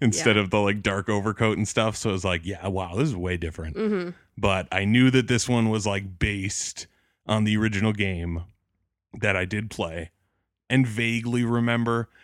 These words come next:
Speaker 1: It's not, like, something that was like, "Oh man, I played it so much. I remember it goes from here to there to here to there." I know they changed a bunch of shit for the movie.
Speaker 2: Of course.
Speaker 1: I know that the video game company that made the game kinda disowned the movie.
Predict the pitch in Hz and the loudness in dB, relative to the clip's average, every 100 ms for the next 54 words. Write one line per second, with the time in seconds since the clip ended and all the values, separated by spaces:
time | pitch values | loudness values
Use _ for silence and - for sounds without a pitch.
0 | - _ _ - 117 101 - 98 95 - | -20 _ _ -4 0 0 0 -6 -4 -4
1 | 98 98 95 92 90 95 90 110 107 101 | -2 0 -2 -2 -2 -2 0 0 0 -2
2 | - 127 107 - 131 127 123 117 123 127 | -2 -2 0 0 2 2 2 2 4 4
3 | 120 110 110 - - 147 156 135 139 143 | 2 0 -2 -2 0 2 2 0 -2 -2
4 | 135 143 151 123 135 139 - - _ - | 0 0 0 0 0 0 -4 -14 _ 0
5 | 110 110 120 135 139 131 151 135 139 123 | 4 6 8 6 6 4 4 4 4 0
6 | - 131 - - 123 127 123 131 - 107 | -6 -10 -10 -4 0 0 0 0 0 0
7 | - - - - _ - 113 117 95 98 | 0 -6 -18 -20 _ -2 2 2 0 -2
8 | 110 - 220 208 - 190 190 214 - - | -6 -8 -8 -8 -6 -6 -6 -8 -14 -20
9 | _ _ - 107 104 104 98 - 101 98 | _ _ -4 -2 -2 -2 -4 -4 -4 -2
10 | 92 92 90 82 - _ 95 113 110 107 | -2 -4 -6 -8 -18 _ -2 2 2 2
11 | 101 110 110 110 107 - 117 110 110 110 | 0 0 0 0 -2 -2 -4 -2 0 0
12 | 104 98 107 110 117 117 123 117 - 117 | -2 -2 0 2 4 2 0 -2 -4 -4
13 | 117 123 123 131 131 - 104 95 101 101 | 0 2 2 2 0 0 -2 -2 -4 -4
14 | 110 110 123 147 151 165 180 202 | -2 0 2 2 2 2 2 0